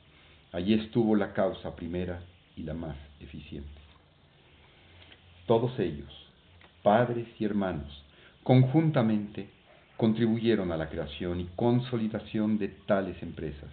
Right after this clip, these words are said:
y tanto la propia familia como cuantos tratan de cerca a los ingenieros Campos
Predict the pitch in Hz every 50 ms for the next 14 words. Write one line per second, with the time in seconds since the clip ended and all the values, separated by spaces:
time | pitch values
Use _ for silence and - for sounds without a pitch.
0 | - - - - - - - - - - _ - 107 104 - - 135 143 147 135
1 | 147 139 117 - - 123 120 113 - 120 113 - 113 104 110 110 107 95 87 82
2 | 80 - 82 82 87 87 - - 90 87 85 - - 85 - - - - - 104
3 | 98 - - 92 85 82 78 78 - - - - 92 85 85 - - 85 80 73
4 | 73 - - - - - 85 78 78 - - - 76 - 82 85 90 90 90 87
5 | - - - 92 87 87 87 87 87 87 -